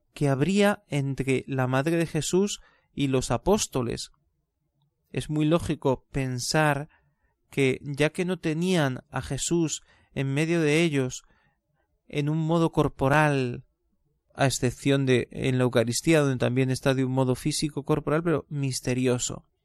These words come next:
Como ya no lo podían ver, ya no lo podían tocar, ya no podían escuchar su voz, para ellos sería un privilegio maravilloso poder ver, escuchar, contemplar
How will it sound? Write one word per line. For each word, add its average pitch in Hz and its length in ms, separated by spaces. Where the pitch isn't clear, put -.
Como 135 200
ya 135 120
no 147 60
lo 156 120
podían 156 400
ver, 151 320
ya 139 140
no 139 60
lo 139 100
podían 139 340
tocar, 143 320
ya 131 100
no 131 120
podían 139 380
escuchar 143 640
su 147 220
voz, 147 440
para 123 200
ellos 135 280
sería 139 500
un 170 240
privilegio 147 720
maravilloso 151 920
poder 127 480
ver, 135 560
escuchar, 131 840
contemplar 127 880